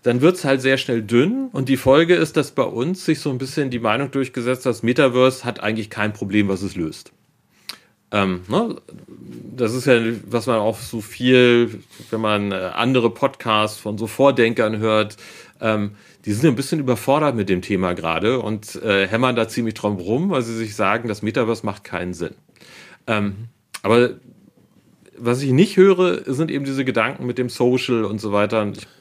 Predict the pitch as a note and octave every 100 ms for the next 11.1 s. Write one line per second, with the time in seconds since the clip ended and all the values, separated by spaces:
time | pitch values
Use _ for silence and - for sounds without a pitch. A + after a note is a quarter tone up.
0 | _ - A2 - - A#2 D3+ D3 A#2 A#2+
1 | - B2+ A#2+ A#2+ - A#2 A#2 G#2 C#3+ C3+
2 | F3+ D#3+ E3 D#3+ D#3 C3 A#2+ - D#3+ C#3
3 | G#2+ - - A#2 A2 A#2+ E2+ D#2 D2 C2+
4 | A2 D#3 G3+ A2 G#2 G2 G2 - - _
5 | - D#3 - C#3 D3 C#3+ D#3 B2 A2 F3+
6 | D3+ C3+ D3 - G3 C#3 D3 D#3 B2+ A#2+
7 | B2+ C3+ D2+ - _ _ - _ - C#3
8 | B2+ A#2+ G#2+ - - G2+ B2 G3+ F#3+ D3+
9 | - C3 B2 B2+ C#3+ - C#3 - A#2+ -
10 | A#2 D3+ D3+ G#2 F#2 F#2+ G2+ F#2 G2 F2